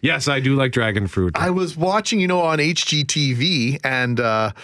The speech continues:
Speaker 2: uh, we have an exciting interview coming up next week that I think we're doing today.
Speaker 1: Mm-hmm.
Speaker 2: Uh, that's as much as we're gonna give you. Uh, we'll leave you hanging on the edge of your seats. Uh, uh, one of those H G T V series where they, uh, like, uh, uh,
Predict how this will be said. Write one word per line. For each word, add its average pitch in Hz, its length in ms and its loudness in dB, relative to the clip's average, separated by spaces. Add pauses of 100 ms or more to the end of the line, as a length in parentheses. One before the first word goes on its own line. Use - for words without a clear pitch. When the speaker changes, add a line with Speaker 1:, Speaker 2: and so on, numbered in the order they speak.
(300)
Speaker 2:
uh, 110 260 2
we 123 80 2
have 127 160 0
an 120 60 0
exciting 120 560 -2
interview 123 480 0
coming 123 320 -2
up 113 160 -2
next 127 420 -4
week 117 400 -4
that 117 140 0
I - 20 -2
think 240 340 -6
we're 131 100 -2
doing 120 340 -2
today. 101 640 -4
Speaker 1:
Mm-hmm. 127 220 4 (180)
Speaker 2:
Uh, 117 140 0
that's 113 200 -4
as 101 100 -10
much 101 200 -6
as 92 80 -10
we're 85 80 -6
gonna 80 160 -10
give - 180 -12
you. 92 160 -8 (400)
Uh, 104 260 -2
we'll 113 120 -2
leave 107 180 -2
you 110 80 0
hanging 110 300 0
on 104 100 0
the 107 80 0
edge 110 140 -2
of 110 40 -2
your 104 120 -2
seats. 113 320 -4 (360)
Uh, 147 220 -2 (100)
uh, 175 60 0
one 170 260 0
of 208 60 2
those 175 220 0
H 170 240 -2
G 160 180 0
T 127 300 -4
V 139 480 -4 (420)
series 156 500 0
where 143 160 2
they, 127 320 0
uh, 120 200 -2
like, 127 340 -2
uh, 117 400 0 (420)
uh, 131 140 0